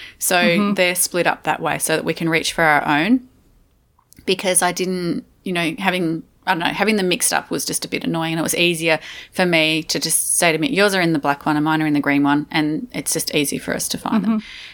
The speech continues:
Speaker 1: At the moment, my display, my binder has fallen apart, <laughs> so it's all in a stack of loose sleeves sitting on top of my, um,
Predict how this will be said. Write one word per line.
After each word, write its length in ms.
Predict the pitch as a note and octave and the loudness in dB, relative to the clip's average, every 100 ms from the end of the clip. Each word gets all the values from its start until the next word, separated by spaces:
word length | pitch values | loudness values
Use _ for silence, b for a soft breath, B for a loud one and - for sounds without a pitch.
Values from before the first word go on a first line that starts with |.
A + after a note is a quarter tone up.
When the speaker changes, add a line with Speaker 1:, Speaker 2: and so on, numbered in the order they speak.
| B | B
Speaker 1:
At 100 | G3 | -2
the 80 | G#3 | 0
moment, 460 | G3 F#3+ F#3+ F3 F#3 | 2 2 2 0 0
my 520 | E3 E3 D#3+ D3+ - _ _ - | 2 2 2 -2 -8 _ _ -4
display, 300 | E3+ - D#3+ | -2 -2 0
my 200 | E3+ D#3+ - | 2 0 -2
binder 260 | - D#3 D#3 | 2 2 2
has 120 | D3+ | -2
fallen 260 | - E3+ D#3+ | 2 2 2
apart, 440 | - G3 C4+ - - - | 0 2 2 2 -2 -2
<laughs> 120 | B3 | 0
so 240 | - A3 | 2 2
it's 140 | F#3+ F#3+ | 2 2
all 220 | F#3+ G3+ | 2 0
in 140 | F3 | -2
a 60 | E3 | 0
stack 420 | - - E3+ - | 0 2 0 0
of 160 | E3+ E3 | -6 -2
loose 440 | D#3+ E3+ - - B B B | -2 0 0 -2 B B B
sleeves 440 | - - F3 E3 D#3+ | -2 2 4 2 0
sitting 240 | - E3 | 0 0
on 100 | D#3 | -2
top 220 | - D#3+ | -2 0
of 120 | F3 F3 | 0 0
my, 300 | D#3+ E3 G3 _ - | -2 -2 -10 _ -8
um, 340 | - D3+ D3+ | -2 0 -2